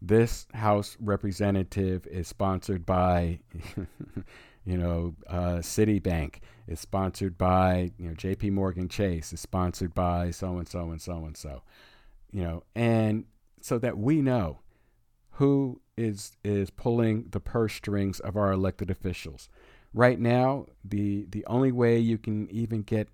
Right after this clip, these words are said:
something of an answer is to go to a website called open secrets dot org.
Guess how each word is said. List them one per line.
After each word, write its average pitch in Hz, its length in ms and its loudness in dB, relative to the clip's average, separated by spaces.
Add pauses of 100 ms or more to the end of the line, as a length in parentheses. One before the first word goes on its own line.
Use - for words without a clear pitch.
something 131 540 -2
of 95 120 0
an 90 120 0
answer 85 500 -2 (380)
is 98 340 0
to 110 100 -4
go 104 260 2
to 107 280 2
a 98 180 4
website 95 280 0
called 98 260 -2
open 101 280 0
secrets - 500 -4
dot 90 240 0
org. 87 380 2